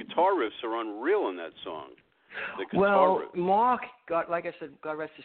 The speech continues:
Speaker 2: soul. He, you know, when we first got together, I mean, I had had an ad up in a mu-,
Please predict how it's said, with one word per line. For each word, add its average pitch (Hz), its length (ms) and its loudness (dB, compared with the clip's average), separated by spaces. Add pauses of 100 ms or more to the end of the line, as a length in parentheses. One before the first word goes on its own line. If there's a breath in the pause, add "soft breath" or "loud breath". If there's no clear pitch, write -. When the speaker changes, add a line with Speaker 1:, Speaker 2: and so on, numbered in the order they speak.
Speaker 2:
soul. 151 180 -6
He, 151 240 -10
you 170 120 -14
know, 139 140 -8
when 139 260 -12
we 190 200 -6
first 180 280 -2
got 147 200 -4
together, 135 600 0
I 113 160 0
mean, 120 220 -4 (480 loud breath)
I 135 440 0
had 139 220 -8
had 139 300 -10
an 117 120 -14
ad 127 280 -8
up 123 180 -10
in 117 120 -12
a - 40 -12
mu-, 120 120 -14